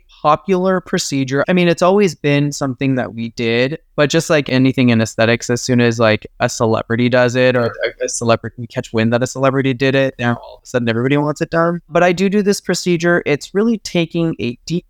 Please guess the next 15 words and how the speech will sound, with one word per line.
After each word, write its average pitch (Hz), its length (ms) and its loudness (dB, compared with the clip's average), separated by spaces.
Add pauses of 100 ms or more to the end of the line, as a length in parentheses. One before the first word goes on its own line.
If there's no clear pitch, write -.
fat 139 280 2
pad 120 420 0
that's 117 280 -4
in 127 120 -2
the 117 80 -4 (120)
buccal 127 260 0
space - 360 0
or 117 80 -4
in 107 80 -6
the 104 80 -12
cheek - 440 -2
and 135 320 0
trimming 180 440 2
it 117 120 0
down, 110 200 -4